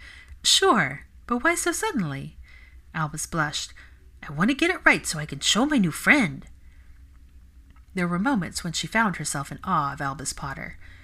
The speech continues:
It boggled her mind how anyone could make fun of someone so kind. Children were cruel sometimes, but not Al. Never Al.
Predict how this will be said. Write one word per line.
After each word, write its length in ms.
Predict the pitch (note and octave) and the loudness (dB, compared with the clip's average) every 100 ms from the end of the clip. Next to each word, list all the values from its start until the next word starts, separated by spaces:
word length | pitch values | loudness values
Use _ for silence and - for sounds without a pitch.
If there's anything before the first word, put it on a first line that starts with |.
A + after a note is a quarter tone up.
| - - - | -20 -20 -10
It 160 | D3+ | -6
boggled 320 | - D#3+ F3+ G3 | 2 2 2 -2
her 100 | G3+ | 0
mind 400 | A#3+ A#3 D3+ D3+ | 4 2 2 -4
how 160 | D#3 - | -6 -4
anyone 400 | A#3 A#3 D#3 D3 | -2 0 -2 -6
could 140 | D#3 | -8
make 200 | D#3+ C#3+ | -8 -8
fun 200 | - A3 | -2 0
of 100 | F#3 | 0
someone 300 | - D3+ D3+ | -4 -6 -6
so 160 | - D3 | -6 -8
kind. 560 | - F#3+ F#3+ - G3 - - - - - - | -4 -4 -4 -8 -14 -16 -20 -20 -20 -20 -10
Children 380 | - C4+ C4+ A#3 | -2 -2 0 -2
were 100 | F#3 | -4
cruel 380 | - A#3+ A#3+ C#3+ | -8 -2 -2 -2
sometimes, 840 | - C#3+ - C#3 C#3 - - - - | -6 -8 -8 -10 -10 -14 -14 -14 -14
but 80 | E3+ | -8
not 240 | F3+ A#3 | -4 -2
Al. 480 | F#3 F#3+ D3+ - - - - - | 0 -2 -4 -8 -18 -20 -20 -10
Never 460 | D3+ G#3 G3+ C#3+ | -2 0 0 -6
Al. 420 | D3 C#3+ D3 - | -4 -4 -6 -10